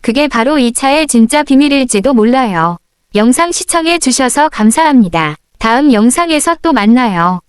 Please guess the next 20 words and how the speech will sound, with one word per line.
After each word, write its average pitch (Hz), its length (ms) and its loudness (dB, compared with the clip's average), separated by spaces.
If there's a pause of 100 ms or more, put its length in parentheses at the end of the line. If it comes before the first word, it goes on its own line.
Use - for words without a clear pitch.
(160)
필요하다면 311 760 2
이 214 100 2
스크립트를 302 720 -2
영상용 254 560 2
내레이션 247 580 0
스타일로 320 540 0
조금 247 360 0
더 240 140 0
정제하거나 214 840 0 (500)
특정 339 360 -2
트림, 277 460 0
예, 151 260 -4 (460)
그 247 180 2
라인, 208 400 0 (480)
지티에 233 680 -2
맞게 220 340 -2
조정해 269 400 -2
드릴 220 220 0
수 277 160 -4
있어요. 185 580 -2